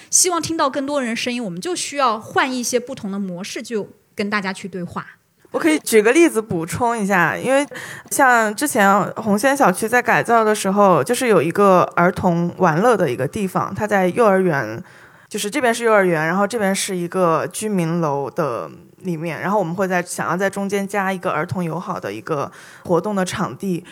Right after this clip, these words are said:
Speaker 2: 那在这个，我们会把这个方案先公示出来，大家，当然就是有人看到这个方案就开始有声音了，住在，呃，这个一楼的这个居民就会觉得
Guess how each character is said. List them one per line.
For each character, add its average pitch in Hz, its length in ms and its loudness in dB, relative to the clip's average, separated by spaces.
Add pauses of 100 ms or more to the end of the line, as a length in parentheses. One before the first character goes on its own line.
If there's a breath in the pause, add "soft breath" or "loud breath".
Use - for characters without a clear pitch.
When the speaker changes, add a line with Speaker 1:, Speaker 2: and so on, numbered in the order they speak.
(200 loud breath)
Speaker 2:
那 226 100 0
在 240 180 6
这 247 100 6
个， 208 140 6
我 180 100 6
们 175 160 2
会 240 140 4
把 202 160 4
这 208 100 -6
个 190 80 0
方 220 200 2
案 202 140 2
先 208 200 -2
公 220 160 -4
示 208 200 -2
出 180 180 -2
来， 104 280 -4 (340 loud breath)
大 202 120 2
家， 185 380 4 (180)
当 233 120 4
然 233 120 4
就 220 120 0
是 214 100 0
有 180 100 6
人 160 140 -2
看 233 180 -4
到 196 80 0
这 190 80 -2
个 180 80 -2
方 180 160 -4
案 185 140 2
就 180 80 -2
开 190 180 -4
始 202 140 -6
有 170 100 0
声 190 220 -4
音 196 180 -4
了， 180 300 0 (340 loud breath)
住 247 200 -2
在， 190 500 6
呃， 139 140 2
这 208 120 2
个 170 220 4
一 240 140 0
楼 214 200 6
的 165 200 2
这 190 100 -4
个 185 100 2
居 185 160 -6
民 185 200 0
就 202 100 0
会 202 140 2
觉 185 120 0
得 165 140 -2